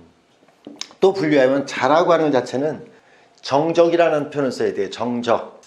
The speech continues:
말 그대로 점 하나예요. 이게 점 하나예요. 그냥 공이라고,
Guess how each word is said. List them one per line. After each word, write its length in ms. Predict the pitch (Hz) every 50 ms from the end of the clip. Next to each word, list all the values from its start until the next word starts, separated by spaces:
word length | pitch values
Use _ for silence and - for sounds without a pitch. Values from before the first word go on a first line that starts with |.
| - _
말 220 | - 120 143 156 160
그대로 320 | 190 185 180 185 190 185
점 240 | 190 196 202 208 214
하나예요. 560 | 214 208 190 151 123 110 107 107 98 87 - -
이게 100 | 104 104
점 220 | 107 - 175 175 175
하나예요. 440 | 165 156 143 120 107 95 92 87 95 - _ _ _ _ _ _ - - - - -
그냥 220 | - 151 147 143 -
공이라고, 720 | - 143 147 151 151 131 123 107 98 - - - - -